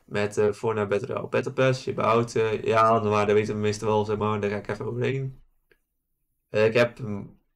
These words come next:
me geabonneerd op de Fortnite Crew, maar heb geen Rocket Pass Premium in Rocket League. Wat moet ik doen?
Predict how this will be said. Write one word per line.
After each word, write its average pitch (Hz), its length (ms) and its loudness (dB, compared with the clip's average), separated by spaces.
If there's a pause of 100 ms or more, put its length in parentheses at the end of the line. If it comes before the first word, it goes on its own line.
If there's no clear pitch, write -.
me 113 320 0
geabonneerd 110 600 -2
op 110 160 -2
de 107 80 0
Fortnite 104 400 -4
Crew, 143 260 0 (580)
maar 107 260 2
heb 110 320 0
geen 117 320 0
Rocket 110 400 -2 (1040)
Pass 104 320 -2
Premium 107 380 -6
in 104 240 -4
Rocket 117 360 -2
League. 107 220 -10
Wat 104 180 -4
moet 107 140 -4
ik 113 80 -4
doen? 104 320 -6